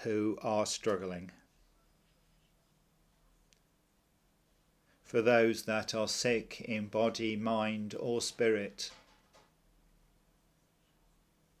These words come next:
For those for whom the current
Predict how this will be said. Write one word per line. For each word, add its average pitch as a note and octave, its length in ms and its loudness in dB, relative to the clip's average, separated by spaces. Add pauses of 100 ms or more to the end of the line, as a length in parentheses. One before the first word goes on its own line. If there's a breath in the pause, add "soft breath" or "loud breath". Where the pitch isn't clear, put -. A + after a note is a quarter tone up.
(1200 loud breath)
For B2 140 4
those B2+ 360 10
for A#2 180 6
whom A#2+ 300 6
the A2+ 100 4
current B2 760 2